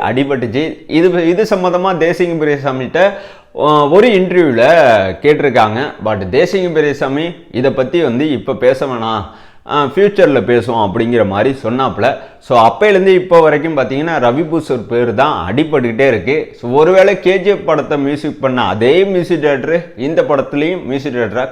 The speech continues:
கமிட் ஆனாலும் ஆச்சரியப்படுறதுக்கு ஒண்ணும் இல்ல.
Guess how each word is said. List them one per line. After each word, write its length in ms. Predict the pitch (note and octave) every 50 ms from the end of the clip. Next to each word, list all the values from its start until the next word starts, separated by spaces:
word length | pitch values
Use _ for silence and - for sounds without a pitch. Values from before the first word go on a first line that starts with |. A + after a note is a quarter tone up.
| -
கமிட் 260 | A2+ A2+ A#2+ C3+ C3
ஆனாலும் 480 | B2+ A#2 G#2+ G2 G2 F#2+ A2 C#3+ F3 F#3 - -
ஆச்சரியப்படுறதுக்கு 880 | G2+ A#2 B2 B2 - B2 B2+ A#2+ F#2+ - F#2+ G2 - C3 C3+ B2 A2 F#2+
ஒண்ணும் 260 | G#2 B2 C#3+ D3 C3
இல்ல. 300 | G#2+ G2+ B2 D#3 D#3+